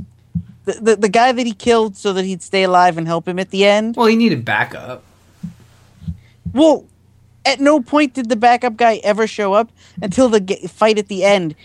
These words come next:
Speaker 1: and he showed up to, like, make sure the fair fight was fair.
Speaker 2: But I, but I agree with you. Like, the, the girl that they dragged around who was in captivity the entire movie was just pointless. Like, there was no reason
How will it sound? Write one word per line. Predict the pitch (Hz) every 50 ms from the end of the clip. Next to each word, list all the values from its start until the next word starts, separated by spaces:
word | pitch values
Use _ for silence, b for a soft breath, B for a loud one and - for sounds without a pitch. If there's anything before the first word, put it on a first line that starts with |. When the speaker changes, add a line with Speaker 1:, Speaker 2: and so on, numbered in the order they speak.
| b b b -
Speaker 1:
and | 202 202
he | 208 196
showed | - - 220 214 214 214
up | 220 214 - -
to, | 214
like, | 196 190 185 170 - 160
make | 156 165 180 190 185
sure | - - 208 185
the | 190 165
fair | - 202 196 196 190 180
fight | 190 - 208 202 185 165
was | 175 165 -
fair. | - 190 190 185 156 131 120 113 - _
Speaker 2:
But | - 208 202
I, | 208
but | 196 180 202 185
I |
agree | 175 170 175 233 233
with | 202 156 131
you. | 131 131 131 127
Like, | 123 120 120 117 117 117 - _ _ _ _ _ _ _ _ _ _ _ _ _
the, | - 151 147 147 151 151 156 156 151
the | 156 143 147 147 143
girl | 143 170 190 202 185
that | 156 139 131
they | 135 127
dragged | 123 131 131 127 127 117 120
around | 117 120 120 120 120 117 117 113 113 110 110 113
who | - 135 127
was | 123 120 120
in | 120 120
captivity | 113 117 120 110 113 - - - 180 156 131 117 113 110
the | 107 107
entire | 107 107 - 113 107 104
movie | 107 107 107 104 104 104 104
was | 110 113 113 113 -
just | 127 117 - - - - _ _ _ _ b b b b b b b b b b b _ _ _
pointless. | - 156 147 117 87 82 80 85 - - -
Like, | 113 113 113 110 113 - 165
there | 151 147 147
was | 147 147
no | 160 165 165 156
reason | 147 143 151 156 151 139 135 131 131 127 123 123 120 113 107 -